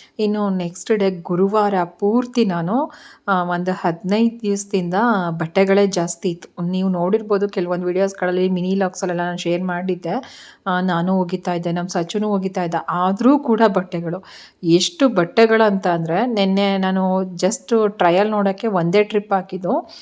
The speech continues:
ಇವತ್ತು ನಾನು ಐದು ಟ್ರಿಪ್ಪು ವಾಷಿಂಗ್ ಮಿಷಿನ್‌ಗೆ ಬಟ್ಟೆ ಹಾಕಿದ್ದೀನಿ. Finally ನಾನು ತೋರಿಸ್ತೀನಿ ಲಾಸ್ಟಲ್ಲಿ ಎಷ್ಟು ಬಟ್ಟೆ ಹಾಕಿ, ಒಣಗಿಸಿ ಎತ್ತಿಟ್ಟಿದ್ದೀನಿ ಅಂತ.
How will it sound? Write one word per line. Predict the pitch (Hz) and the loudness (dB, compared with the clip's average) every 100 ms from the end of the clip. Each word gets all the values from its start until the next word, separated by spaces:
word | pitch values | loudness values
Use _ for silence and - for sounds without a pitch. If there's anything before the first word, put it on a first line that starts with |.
| - - 208 | -20 -8 -2
ಇವತ್ತು | 202 233 240 285 | 4 4 6 4
ನಾನು | 254 190 202 - 170 | 4 4 2 -2 0
ಐದು | 165 226 240 208 | 2 2 4 4
ಟ್ರಿಪ್ಪು | - 175 - 339 294 | 2 -4 -2 -4 2
ವಾಷಿಂಗ್ | 202 - 208 | 2 2 0
ಮಿಷಿನ್‌ಗೆ | 202 196 190 269 | -2 -2 -2 0
ಬಟ್ಟೆ | 190 180 214 | 0 0 0
ಹಾಕಿದ್ದೀನಿ. | 226 175 - 170 160 165 - - _ - | -2 -8 -10 -10 -10 -12 -20 -20 _ -4
Finally | 175 190 220 240 | 0 2 2 2
ನಾನು | 233 214 208 208 | 2 0 -2 -2
ತೋರಿಸ್ತೀನಿ | 185 190 233 - 208 202 | 0 2 0 0 0 2
ಲಾಸ್ಟಲ್ಲಿ | 240 180 175 185 - 202 202 180 | 0 0 -2 -4 -4 0 2 2
ಎಷ್ಟು | 165 - - 233 | 2 -2 0 0
ಬಟ್ಟೆ | 233 165 208 | 0 -2 0
ಹಾಕಿ, | 220 208 185 - _ 175 175 | 0 0 -4 -8 _ -2 2
ಒಣಗಿಸಿ | 165 170 180 - 262 | 2 0 -2 -2 2
ಎತ್ತಿಟ್ಟಿದ್ದೀನಿ | 220 190 208 196 190 175 175 | 2 4 0 2 0 0 -4
ಅಂತ. | 170 | -4